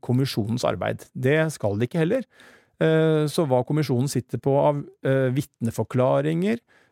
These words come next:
eh, avhørene fra nitten nittitre i flydrapssaken, eller alle dokumentene i flydrapssaken fra nitten nittitre, vet hverken dommerne i lagmannsretten eller de fem dommerne i Høyesterett noen ting om. Så,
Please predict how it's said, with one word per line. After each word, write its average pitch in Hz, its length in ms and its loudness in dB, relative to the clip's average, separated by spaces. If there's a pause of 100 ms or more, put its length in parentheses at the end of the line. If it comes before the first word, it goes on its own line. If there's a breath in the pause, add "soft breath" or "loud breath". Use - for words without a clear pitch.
(140)
eh, 131 240 -2
avhørene 127 800 2
fra 143 160 0
nitten 131 320 0
nittitre 120 560 0
i 113 160 2
flydrapssaken, 135 760 0
eller 127 240 2
alle 123 340 2
dokumentene 143 680 0
i 139 100 2
flydrapssaken 117 680 0
fra 143 80 -2
nitten 117 260 -2
nittitre, 147 380 0 (400 soft breath)
vet 131 240 0
hverken 131 340 0
dommerne 113 300 4
i 117 40 4
lagmannsretten 117 680 0 (100)
eller 117 220 2
de 131 100 2
fem 117 220 0
dommerne 110 340 2
i 123 60 2
Høyesterett 127 480 0 (140)
noen 113 360 2
ting 113 160 0
om. 95 140 -2 (1120 soft breath)
Så, 170 380 2